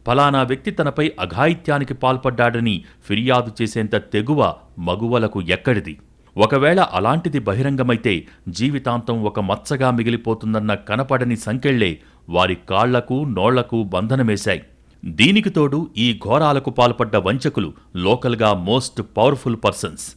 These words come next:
బాలికలపై సామూహిక అత్యాచారాలకు పాల్పడ్డ వారంతా స్థానికంగా ఒకే సామాజిక వర్గం వారు. ఇందులో ఫరూక్ చిస్తీ మాస్టర్ మైండ్. అతని సోదరులు నఫీస్ చిస్తీ, అన్వర్ చిస్తీ,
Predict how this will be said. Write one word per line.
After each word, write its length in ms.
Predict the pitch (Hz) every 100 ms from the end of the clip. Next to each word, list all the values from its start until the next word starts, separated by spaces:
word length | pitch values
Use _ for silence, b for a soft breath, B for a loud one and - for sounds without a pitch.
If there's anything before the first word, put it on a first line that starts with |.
| _ -
బాలికలపై 720 | 82 98 160 175 156 - 139
సామూహిక 640 | 131 120 139 143 131 131
అత్యాచారాలకు 920 | 120 107 - 151 139 135 123 120 113
పాల్పడ్డ 440 | 110 117 113 113 110
వారంతా 560 | 107 107 101 104 76 - B -
స్థానికంగా 720 | - 123 139 131 123 113 107
ఒకే 400 | 90 - 147 117
సామాజిక 580 | 139 127 123 120 113
వర్గం 320 | 113 113 110 104
వారు. 240 | 90 - _ _ b b b
ఇందులో 420 | 90 131 123 117
ఫరూక్ 520 | 110 - 113 131 - 113
చిస్తీ 380 | - 110 95 82
మాస్టర్ 460 | 87 120 - 104
మైండ్. 260 | 92 78 - b b b 98
అతని 260 | - 131
సోదరులు 600 | - 135 156 151 117 80 73
నఫీస్ 600 | 87 117 - 135 - -
చిస్తీ, 360 | 113 - 135 147 b b 92
అన్వర్ 280 | 127 131 127 123
చిస్తీ, 400 | 113 107 85